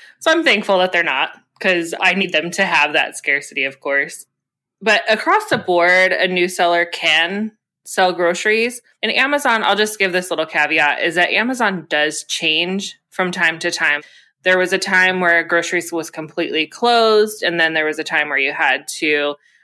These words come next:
only be approved in it. And so in two weeks, this may be inaccurate. Amazon <laughs> always gives a list, though, of what categories are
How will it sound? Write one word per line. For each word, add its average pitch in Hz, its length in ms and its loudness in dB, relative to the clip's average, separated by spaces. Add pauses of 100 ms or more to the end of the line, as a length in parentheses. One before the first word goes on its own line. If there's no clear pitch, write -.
only 175 240 -2
be 160 180 -2
approved 262 640 -2
in 226 160 0
it. 220 240 0
And 202 160 -2
so 185 420 2
in 190 300 -2
two 226 240 -2
weeks, 196 380 0
this 180 160 -4
may 170 160 -2
be 156 320 -2
inaccurate. 156 720 0 (260)
Amazon 202 440 0
<laughs> - 60 -6
always 180 440 2
gives 165 240 -2
a 160 80 0
list, 147 380 -4
though, 170 220 4
of 151 140 -2
what 156 200 -2
categories 147 720 -2
are 147 260 0